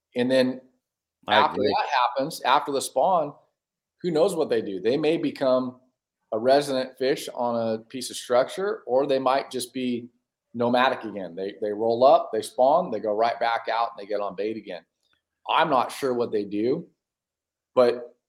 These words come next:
Speaker 1: every year there's always a population of fish that sit on the structure. There's a population of fish that are shallow. There's a population of fish that are out there just swimming, and they don't know,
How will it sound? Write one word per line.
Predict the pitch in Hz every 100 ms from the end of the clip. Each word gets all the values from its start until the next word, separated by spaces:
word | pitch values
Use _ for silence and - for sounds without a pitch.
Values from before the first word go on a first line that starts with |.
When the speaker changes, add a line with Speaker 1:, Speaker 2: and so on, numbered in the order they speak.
| -
Speaker 1:
every | 143 143 139
year | 139 170 123
there's | 123 - -
always | 123 127 135 127 120 -
a | 107
population | - 117 113 110 117 120 117
of | 101
fish | - 113 -
that | 95 -
sit | - - 113
on | 131
the | 170
structure. | - 135 123 - 147 180 _ _ _ _ _
There's | 104 92
a |
population | - 117 117 113 110 117 101
of |
fish | - 120 120
that | 104
are | 92
shallow. | - - 101 95 117 143 196 - _ _ _ _ _ _ -
There's | 107
a | -
population | 123 117 120 120 117
of | 101
fish | 131 127
that | 120 107
are |
out | 110 113
there | 110
just | 107 -
swimming, | 127 127 104 82 _
and | 101
they | 107
don't | 113 117
know, | 113 107 107